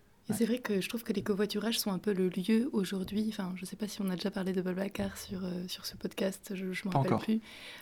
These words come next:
Speaker 1: Pas encore, on en parle parfois sur Twitter. Euh, c'est vrai que je trouve qu'aujourd'hui, le covoiturage, c'est vraiment le lieu de rencontre où, euh, voilà, toutes les personnes, euh, se retrouvent. Alors, bon, celles qui sont quand même concernées par le fait de pas payer le T G V,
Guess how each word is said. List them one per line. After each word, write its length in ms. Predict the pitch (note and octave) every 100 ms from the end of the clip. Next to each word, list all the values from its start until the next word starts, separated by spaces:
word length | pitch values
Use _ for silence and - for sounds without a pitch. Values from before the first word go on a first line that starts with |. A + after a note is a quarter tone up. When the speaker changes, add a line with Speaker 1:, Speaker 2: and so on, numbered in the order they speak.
| -
Speaker 1:
Pas 120 | G3+
encore, 420 | F#3+ F#3 G#3+ G#3+
on 100 | G3+
en 80 | F#3
parle 160 | F#3+ F#3+
parfois 220 | G3 G#3
sur 140 | G#3
Twitter. 340 | - G#3 A#3 A#3+ - - - -
Euh, 200 | G3 F#3 F#3
c'est 120 | F#3+
vrai 200 | F#3+ A#3+
que 640 | G#3+ F#3+ F3+ F3 - A#2+ -
je 160 | F#3
trouve 380 | G#3 B3+ A#3+ G#3
qu'aujourd'hui, 580 | - G#3 G#3+ G3+ A3+ C#4
le 80 | G#3+
covoiturage, 520 | F#3+ G3 G#3+ A3+ A3+
c'est 60 |
vraiment 200 | G3 A3
le 100 | G#3
lieu 300 | F#3+ F#3+ A#3
de 60 | A#3+
rencontre 560 | A#3 A3+ A#3 B3 - - -
où, 340 | A3 G#3 G3+ - - - - F#3+
euh, 400 | G3+ G3 G3 F3+ - -
voilà, 220 | A3 G3
toutes 180 | F#3+ A3
les 80 | C4
personnes, 460 | B3 A#3 A#3 A#3 G#3+
euh, 200 | F#3+ F#3 - - -
se 160 | - A3
retrouvent. 440 | A3+ A#3+ - A#3+
Alors, 220 | G3+ -
bon, 140 | - F#3 - - - -
celles 260 | - A#3 A3+
qui 600 | A#3 G#3+ G#3 G#3 G3+ G3+
sont 180 | -
quand 140 | G3 G#3
même 120 | G3
concernées 440 | A3+ A3+ A3 G#3+
par 120 | A3 G3+
le 60 |
fait 160 | F#3+ G3+
de 80 | A3
pas 160 | F#3+
payer 180 | F#3+ F#3+
le 60 | F#3
T 140 | G3
G 80 | F#3+
V, 200 | A3